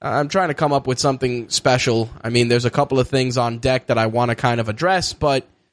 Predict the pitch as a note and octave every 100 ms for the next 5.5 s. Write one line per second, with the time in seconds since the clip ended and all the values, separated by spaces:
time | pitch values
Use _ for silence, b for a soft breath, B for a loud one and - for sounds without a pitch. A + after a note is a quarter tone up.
0 | _ - D3+ B2+ A#2+ G#2 B2 C3 C#3+ C#3+
1 | - B2+ C#3+ B2+ A#2+ B2+ B2 A#2 A#2 A#2+
2 | A2+ A#2+ A#2 A2+ A2 B2 A#2 - A2+ -
3 | A2+ A#2 - G#2+ G#2+ - A2+ G#2+ A#2+ A#2
4 | G2+ B2 D3 C#3+ C#3+ C3 C#3 C3+ C3+ B2+
5 | D3+ D3 D3 C3+